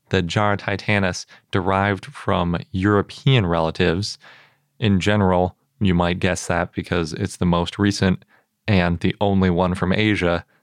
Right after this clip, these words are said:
So where would it come from? Probably Europe. And, you know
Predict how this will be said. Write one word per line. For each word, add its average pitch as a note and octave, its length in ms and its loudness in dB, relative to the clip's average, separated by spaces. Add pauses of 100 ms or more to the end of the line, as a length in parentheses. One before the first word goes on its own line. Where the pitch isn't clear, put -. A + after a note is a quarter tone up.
So - 180 -2
where F2+ 200 2
would F2+ 100 2
it - 80 -4
come F2+ 200 -2
from? F2 260 -4 (240)
Probably F2+ 360 0
Europe. F2 380 0 (300)
And, E2 420 -2 (460)
you F#2 120 2
know D#2 240 0